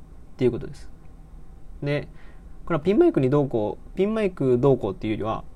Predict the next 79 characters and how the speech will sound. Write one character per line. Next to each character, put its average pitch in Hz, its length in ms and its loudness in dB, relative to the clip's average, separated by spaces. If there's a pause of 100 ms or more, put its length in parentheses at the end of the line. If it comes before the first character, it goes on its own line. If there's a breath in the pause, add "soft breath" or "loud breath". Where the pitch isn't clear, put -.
(920)
こ - 80 4
れ 196 60 10
は 190 40 8
見 208 100 2
と 208 60 8
い 175 60 8
た 120 100 2
方 117 100 0
が 113 80 2
い 110 80 0
い - 40 0
よ 139 100 2
っ - 20 -2
て 95 160 -8
い - 20 -4
う - 40 -8
基 127 140 0
準 127 180 2
な 117 100 0
ん - 60 -6
で 147 60 -10
す - 80 -14
け - 80 -14
ど、 - 160 -8 (840)
あ 113 100 -4
の、 110 420 -2 (840 soft breath)
ス - 140 -4
マ 175 140 6
ホ 185 140 4
接 180 280 0
続 123 260 4
が - 160 -2
オ 165 60 4
ー 160 40 -2 (120)
ケ 131 100 4
ー 110 40 2
と - 120 -4
書 120 100 -2
か 160 80 2
れ 139 80 2
て 120 100 -4
る 110 80 -4
か 113 120 -4
ど 143 120 0
う 123 60 0
か 131 100 0
っ 127 40 -4
て - 200 -8
い - 20 2
う 113 60 -2
こ 120 100 -4
と 135 100 -2
が 147 100 -2
大 113 200 -2
切 113 220 -6
な 110 60 -4
の - 120 -6
か - 180 -10
な - 120 -8
っ - 20 -10
て。 - 200 -12 (920 loud breath)
特 170 140 4
に 120 100 4
こ 113 100 -2
の 113 180 -2 (160)
ラ 135 160 4
ジ 147 80 4
オ 156 60 4
ト 156 180 6
ー - 40 -2
ク - 60 -14
と - 120 -8
か、 120 360 2
今 123 220 0
流 120 60 0
行 113 80 0
り 113 80 0
の 113 140 -2
ス-、 - 140 -10